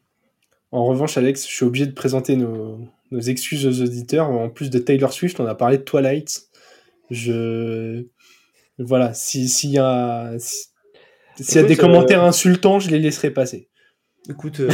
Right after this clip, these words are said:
Speaker 2: moi, j'ai regardé, euh, j'ai regardé les Twilight il y a pas si longtemps, euh, pas par choix, mais quand même, je les ai regardés.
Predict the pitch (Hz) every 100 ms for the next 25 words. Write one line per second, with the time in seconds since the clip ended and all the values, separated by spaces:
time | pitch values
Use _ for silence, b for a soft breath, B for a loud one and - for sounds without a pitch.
0 | 131 214 135 - 123 120 123 131 120 113
1 | 117 113 120 135 131 127 123 127 127 127
2 | 127 127 127 123 - 127 117 127 185 -
3 | _ 143 120 113 117 127 127 120 - 127
4 | 120 113 107 107 113 120 - - - 117
5 | 120 110 110 123 226